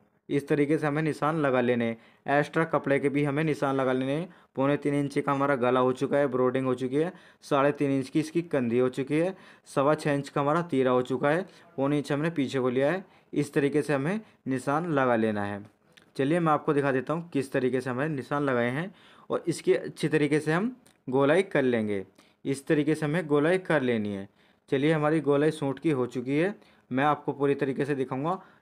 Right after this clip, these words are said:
ये हमारा दो सूत हमने इसकी कंधी गिरा दी है, बल्कि आधा इंच हमारी कंधी हो चुकी है, सात इंच गला हमारा हो चुका आगे का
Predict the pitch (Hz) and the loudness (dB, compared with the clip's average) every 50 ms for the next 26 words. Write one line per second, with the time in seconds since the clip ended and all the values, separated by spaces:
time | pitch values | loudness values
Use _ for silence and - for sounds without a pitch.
0 | _ - 120 123 127 127 135 143 147 127 113 147 139 135 151 147 143 - 151 139 | _ -4 -2 0 0 2 2 0 0 2 2 0 0 0 -2 -4 -4 -2 -2 -2
1 | 139 143 160 156 151 - - 156 156 151 135 131 127 131 120 131 131 131 127 120 | 0 0 0 -2 -2 -2 -4 -4 -2 -2 -2 0 0 0 0 2 0 0 0 0
2 | 131 143 165 202 196 - _ _ _ _ _ - - 123 131 156 165 - 120 131 | 0 0 -2 -2 -4 -8 _ _ _ _ _ -6 -4 -2 0 -2 -2 -2 -2 -2
3 | 135 131 139 143 143 127 143 131 135 147 143 - 131 123 117 123 123 120 127 123 | 0 2 2 0 0 0 -2 -2 0 0 0 -2 -2 0 0 0 0 0 -2 -2
4 | 135 165 165 170 - 143 135 165 - 143 143 139 147 143 123 123 127 135 123 123 | -2 -4 -4 -4 -2 -2 -2 -2 -2 -4 -4 -4 -2 -2 0 0 0 0 -2 -2
5 | 123 127 127 127 120 123 131 127 135 127 113 113 113 123 123 - 175 190 | -2 -2 -2 -2 -2 -2 -4 -2 0 0 0 0 0 -2 -2 -2 -4 -4